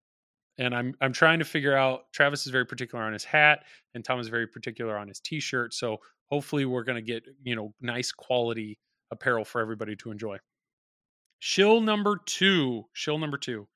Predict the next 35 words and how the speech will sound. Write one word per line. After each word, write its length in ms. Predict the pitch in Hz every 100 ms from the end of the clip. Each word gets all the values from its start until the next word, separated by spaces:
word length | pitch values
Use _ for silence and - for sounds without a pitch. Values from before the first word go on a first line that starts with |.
| _ _ _ _ _ _ _ _ _ _ _ _ _ _ _ -
Patreon. 680 | 202 196 180 147 123 104 95 _ _ _ _ _ -
Patreon. 640 | 165 160 139 117 101 95 _
We, 680 | 151 180 285 311 302 277 - _ _ _ - - - _ 143 -
we've 200 | 262 214
talked 300 | 240 220 180
about 240 | 151 147
this 180 | 139 -
a 60 |
lot. 260 | 107 98 - -
We've, 260 | 135 139
we've 180 | 147 143
actually 260 | 147 143 135
talked 200 | 135 127
about 160 | 123
this 180 | 117 117
a 40 | 117
lot. 140 | 117
And 80 | 135
if 120 | 131
everybody, 480 | 190 233 226 214 175
if 120 | 156
anybody 340 | 220 240 214
listening 340 | 170 170 - 147
right 160 | 139
now 140 | 131 123
tunes 280 | - 131 117
out, 200 | 107 110
I 140 | 131
understand. 520 | 123 113 - 110 98 - _ - - _
But 280 | 147 143 135
the 80 | 143
truth 360 | 139 226 240 185
is 360 | 156 139 131 151
that 400 | 139 127 120 - _ _ _ _ _ _ _ _ 151
the, 560 | 143 160 156 151 147